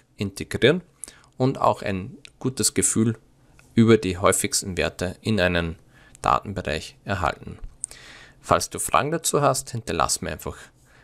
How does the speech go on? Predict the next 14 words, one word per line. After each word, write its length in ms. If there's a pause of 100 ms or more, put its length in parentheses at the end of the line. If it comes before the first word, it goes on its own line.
(100)
einen 160
Kommentar 640 (680)
und 280
ich 180
würde 160
mich 200
sehr 220
freuen, 340 (160)
wenn 200
du 80
auch 140
im 120
nächsten 420
Video 360